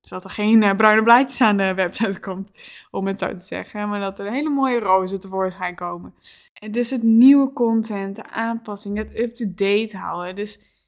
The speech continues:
en dat is natuurlijk heel makkelijk voor mij om te zeggen als webdesigner. Maar er zijn best wel handige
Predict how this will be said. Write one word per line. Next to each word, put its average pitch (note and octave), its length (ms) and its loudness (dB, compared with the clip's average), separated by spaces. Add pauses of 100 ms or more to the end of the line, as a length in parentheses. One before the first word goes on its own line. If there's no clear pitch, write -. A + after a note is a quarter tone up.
(220)
en A3+ 120 -8
dat A#3+ 120 -2
is C#4 120 -4
natuurlijk A3+ 540 0 (160)
heel A3+ 180 2
makkelijk A3 380 4
voor G#3+ 120 -4
mij G3 260 4
om G3 180 -2
te G#3+ 100 -8
zeggen G3+ 380 -2
als G3 140 -2
webdesigner. F3+ 720 -8 (680)
Maar G#3+ 140 0
er A3 80 2
zijn A3+ 320 0
best B3 220 0
wel B3+ 100 4
handige A3 400 0